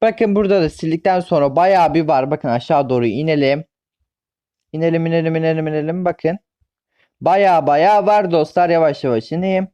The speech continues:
Bakın burada <laughs> mesela konuşmayı uzatmak için de şunu çıkarayım.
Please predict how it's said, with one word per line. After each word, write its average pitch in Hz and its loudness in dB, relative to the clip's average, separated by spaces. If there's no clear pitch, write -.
Bakın 214 0
burada 220 2
<laughs> - 0
mesela 202 0
konuşmayı 208 2
uzatmak 202 0
için 143 -6
de 151 2
şunu 147 -10
çıkarayım. 135 -6